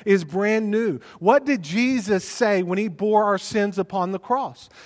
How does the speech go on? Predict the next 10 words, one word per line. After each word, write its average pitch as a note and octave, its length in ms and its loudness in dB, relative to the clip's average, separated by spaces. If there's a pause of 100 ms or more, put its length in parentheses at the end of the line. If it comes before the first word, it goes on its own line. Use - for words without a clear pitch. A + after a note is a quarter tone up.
He B3 180 2
said, A3+ 280 4
"It A#3 300 0
is G3 400 -2 (160)
finished." A#3 480 -4 (220)
He A3 80 4
used A3+ 420 2
the A3+ 120 2
word G#3+ 360 2
tetelestai, G#3 960 0